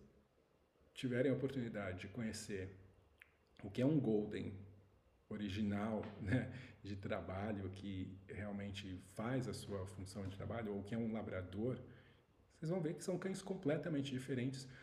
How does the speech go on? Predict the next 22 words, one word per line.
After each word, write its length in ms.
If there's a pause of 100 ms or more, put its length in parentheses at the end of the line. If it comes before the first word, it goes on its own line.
(140)
dos 140
cães 200
que 80
são 160
criados 640 (320)
e 160
vendidos 500
pra 160
maioria 300
das 140
pessoas. 360
Os 100
cães 180
que 80
são 100
criados 280
e 40
vendidos 280
pra 100
maioria 260
das 140
pessoas, 460